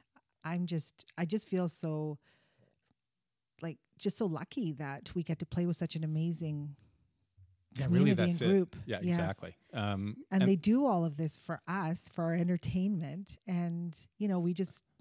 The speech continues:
Speaker 1: we're just gonna go in there and play all of this and
Speaker 2: I'm
Speaker 1: all
Speaker 2: gonna
Speaker 1: the work that they've put into this. It's
Speaker 2: roll in,
Speaker 1: amazing.
Speaker 2: eat some food, have a couple beverages, and, yeah, have a great time. So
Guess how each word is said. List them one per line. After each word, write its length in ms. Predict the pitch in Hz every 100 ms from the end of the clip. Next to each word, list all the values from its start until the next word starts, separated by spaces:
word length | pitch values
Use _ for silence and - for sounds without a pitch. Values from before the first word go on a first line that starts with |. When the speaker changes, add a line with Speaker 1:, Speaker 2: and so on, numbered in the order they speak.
| -
Speaker 1:
we're 140 | 175
just 160 | 185 -
gonna 140 | 196
go 180 | 185 190
in 100 | 208
there 120 | 214
and 100 | 202
play 220 | - 202
all 120 | 254 208
of 80 |
this 120 | 160 160
and 60 |
Speaker 2:
I'm 60 | 135
Speaker 1:
all 40 | 135
Speaker 2:
gonna 60 |
Speaker 1:
the 20 | 170
work 220 | 196 247
that 160 | - 196
they've 220 | 165 147
put 120 | - 160
into 280 | 254 -
this. 240 | 151 127 131
It's 80 | 160
Speaker 2:
roll 240 | 113 117 117
in, 120 | 120
Speaker 1:
amazing. 340 | 143 156 135 - -
Speaker 2:
eat 160 | 120
some 140 | - 110
food, 400 | 117 113 131 143 117
have 160 | 113
a 20 |
couple 220 | 123 120 120
beverages, 560 | 107 104 120 127 127
and, 140 | 117 110
yeah, 120 | 107
have 140 | 101 98
a 20 |
great 220 | 104 98
time. 240 | - 87 85
So 260 | 110 104